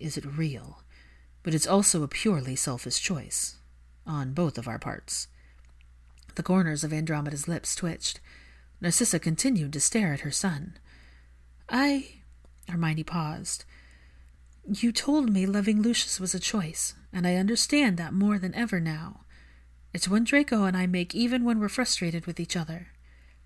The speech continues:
Her eyes wandered to the man sitting beside her, the man who was watching her with curious intensity. "Especially then, if I'm being honest. Each day this feels less like a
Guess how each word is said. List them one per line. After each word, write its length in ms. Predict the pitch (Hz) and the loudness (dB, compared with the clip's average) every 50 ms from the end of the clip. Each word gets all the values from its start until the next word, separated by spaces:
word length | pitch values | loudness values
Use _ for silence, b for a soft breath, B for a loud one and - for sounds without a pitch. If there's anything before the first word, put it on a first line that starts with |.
| b b - - - - - | b b -20 -20 -20 -12 -6
Her 140 | - 180 - | -4 0 2
eyes 340 | 190 185 185 175 165 - | 4 4 4 2 2 2
wandered 340 | 185 190 208 196 170 165 160 - | 2 4 4 4 2 0 -2 -4
to 80 | 170 | -4
the 100 | 160 170 | -2 0
man 260 | 170 175 165 160 160 | 0 0 0 0 -2
sitting 300 | 151 - - 165 170 175 | -2 -2 -2 0 -2 -2
beside 340 | 180 190 - 220 202 180 151 | 0 0 0 2 2 0 0
her, 280 | 147 151 170 175 - - b b b b b b b b b b | -2 -6 -10 -12 -14 -18 b b b b b b b b b b
the 80 | - | 2
man 260 | 190 208 220 202 175 170 | 4 6 6 6 6 4
who 80 | 175 | 2
was 200 | 170 170 - - | 2 2 0 2
watching 320 | 202 202 190 - 180 170 160 | 2 2 2 2 0 -2 -2
her 120 | 165 160 | -4 -6
with 140 | 160 156 - | -6 -8 -6
curious 440 | - - 254 220 170 156 151 - - | -2 0 2 2 2 2 0 0 -2
intensity. 680 | 165 - 202 196 180 - 156 156 - - 170 - - - b b b b b b b b b b - - - - | -2 0 0 0 0 0 -2 -4 -8 -12 -14 -16 -18 -20 b b b b b b b b b b -20 -20 -10 -2
"Especially 720 | - 190 175 - - - 277 359 349 - - 170 156 151 | 2 2 4 4 4 6 6 6 6 6 4 4 2 0
then, 260 | 156 156 156 156 151 156 | -2 -2 -2 -2 -4 -4
if 140 | 160 - | -6 -4
I'm 120 | - 170 175 | -4 -4 -2
being 280 | 220 262 254 202 175 | 0 0 0 0 0
honest. 560 | 202 214 196 175 170 170 165 - - - - - b b b b b b b b b b b b b b - - | -2 -2 -2 -4 -4 -6 -4 -4 -4 -4 -4 -8 b b b b b b b b b b b b b b -4 0
Each 300 | 220 247 240 - - - | 0 0 2 0 2 4
day 240 | 240 254 247 226 | 4 4 6 4
this 200 | 190 190 190 - | 2 2 0 -2
feels 300 | - - 214 202 196 - | 0 0 0 0 0 2
less 320 | 202 208 226 240 - - - | 2 2 2 2 0 -2 -2
like 160 | 190 180 - | -4 -6 -4
a 100 | 180 - | -4 -4